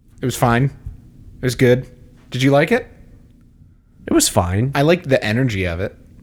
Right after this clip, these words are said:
Speaker 2: It was fine.
Speaker 1: Yeah.
Speaker 2: It was just very different.
Speaker 1: Mm-hmm.
Speaker 2: Um,
Speaker 1: I thought it was good.
Speaker 2: I thought it was very comic booky.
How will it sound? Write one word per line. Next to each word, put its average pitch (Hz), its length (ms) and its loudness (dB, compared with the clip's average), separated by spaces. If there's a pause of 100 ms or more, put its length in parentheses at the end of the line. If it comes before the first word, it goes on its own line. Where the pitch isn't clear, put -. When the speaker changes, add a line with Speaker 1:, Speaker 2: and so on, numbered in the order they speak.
Speaker 2:
It 175 80 2
was 185 220 2
fine. 110 840 -2
Speaker 1:
Yeah. 95 260 -4 (480)
Speaker 2:
It 131 60 4
was 143 160 2
just 135 160 -2
very 113 340 0 (680)
different. 98 880 -2
Speaker 1:
Mm-hmm. 127 760 -4
Speaker 2:
Um, 95 760 0 (420)
Speaker 1:
I 139 60 -8
thought 208 120 0
it 165 40 0
was 127 100 -6
good. 135 200 -2 (280)
Speaker 2:
I 139 100 0
thought 175 120 0
it - 80 2
was - 40 -4
very 143 180 2
comic 104 360 0
booky. - 240 -8